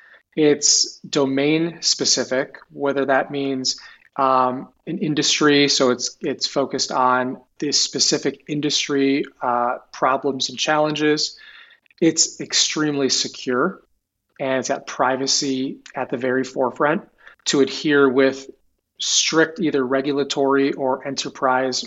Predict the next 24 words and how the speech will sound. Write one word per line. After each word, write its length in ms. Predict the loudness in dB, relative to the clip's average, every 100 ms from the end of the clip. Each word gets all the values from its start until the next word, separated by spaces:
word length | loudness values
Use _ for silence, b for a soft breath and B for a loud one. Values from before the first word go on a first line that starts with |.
| -10
re-, 240 | -6 -4
uh, 320 | 0 2 2 -2 -10 _ _
uh, 260 | -6 -6 -8
rule 280 | -2 2 2
sets 420 | 4 2 0 -4
and, 220 | -4 -6
and, 320 | -8 -8 -10 -12 B B B B _
um, 540 | 0 2 2 0 -8 -16 _ _ -12
and 200 | -12 -12 _ _ _
by, 220 | -2 -2
uh, 320 | -4 -6 -6 -8 _
guidelines 480 | -4 -2 0 0 -2
and 120 | -4
boundaries. 600 | 0 0 -2 -4 -4 -6 b b b b b b _ 0
And, 520 | 4 6 4 0 -6
uh, 320 | -6 -4 -4 -4
I 80 |
think 220 | -6 -8 -8
finally, 540 | -6 -4 -2 0 0
it's 180 | 0 -2
something 320 | -4 -2 0
that 160 | 0 0
can 180 | -4
be 600 | -2 0 4 6 6 2